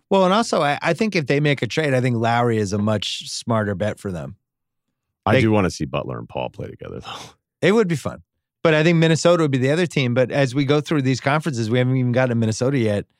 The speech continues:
Speaker 1: Why would Minnesota do that? They're not gonna make the playoffs anyway. Why would you wanna pay Chris Paul forty-four million a year unless Towns was like, "Do this or I'm leaving"?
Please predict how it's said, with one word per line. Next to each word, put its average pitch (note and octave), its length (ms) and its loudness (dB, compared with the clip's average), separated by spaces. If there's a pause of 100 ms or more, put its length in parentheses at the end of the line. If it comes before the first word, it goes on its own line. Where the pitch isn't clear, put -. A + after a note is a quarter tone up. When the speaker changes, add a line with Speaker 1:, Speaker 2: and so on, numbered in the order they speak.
(460)
Speaker 1:
Why E3+ 180 2
would C#4+ 140 0
Minnesota F#3+ 480 0
do G#2 140 -2
that? F2 200 -4
They're C3 120 -2
not E3+ 140 0
gonna D3+ 120 -4
make D3 160 -2
the B2 80 -4
playoffs C3+ 400 -2
anyway. A2 360 -4
Why A2+ 200 -2
would D3 160 -4
you D3 100 -2
wanna C#3 220 -2
pay C3 200 -2
Chris A#2 220 -6
Paul A#2 260 0
forty-four A2+ 520 -2
million G#2+ 260 0
a G2 40 -2
year A2+ 220 0
unless F#2+ 320 -4
Towns G#2+ 440 -8
was F#2+ 180 -10
like, F#2+ 320 -10
"Do A2+ 160 -2
this G2+ 200 -4
or G2 60 -4
I'm F2+ 140 -6
leaving"? F#2+ 380 -8